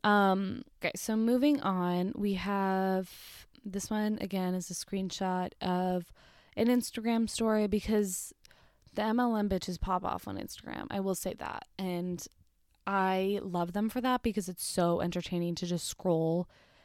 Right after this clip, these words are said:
endlessly. Um, and they're just watching people be so, lack the self-awareness. It's, it's crazy. But this one says, "So many people still don't understand direct sales, and that's okay. Monat does not sell to places like Target and Walmart.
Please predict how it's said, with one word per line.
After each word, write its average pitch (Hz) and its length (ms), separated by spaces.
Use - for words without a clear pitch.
endlessly. 180 840
Um, 180 440
and 185 280
they're 196 240
just 254 260
watching 202 380
people 247 240
be 202 160
so, 185 720
lack 202 500
the 240 100
self-awareness. 180 800
It's, - 280
it's 277 160
crazy. 190 380
But 202 160
this 233 180
one 247 140
says, 202 320
"So 226 180
many 247 140
people 220 260
still 208 220
don't 190 180
understand 190 580
direct 180 340
sales, 175 380
and 190 140
that's 180 220
okay. - 420
Monat 196 440
does 220 240
not 190 240
sell 185 380
to - 100
places 185 420
like 185 200
Target 180 440
and 175 200
Walmart. - 420